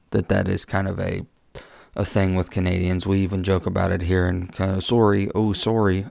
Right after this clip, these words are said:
oh, sorry." Even in television and movies, it's depicted Canadians saying sorry all the time. <laughs> So,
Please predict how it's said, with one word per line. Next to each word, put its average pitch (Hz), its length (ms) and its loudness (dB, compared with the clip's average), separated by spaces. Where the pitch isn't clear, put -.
oh, 107 120 0
sorry." 101 500 0
Even 110 240 4
in 98 220 2
television 101 600 2
and 98 160 0
movies, 95 460 2
it's 85 160 -6
depicted 95 500 -6
Canadians 95 540 -4
saying 92 300 -2
sorry 95 520 0
all 92 180 -2
the 92 120 -2
time. 95 340 -4
<laughs> - 20 -6
So, - 540 -2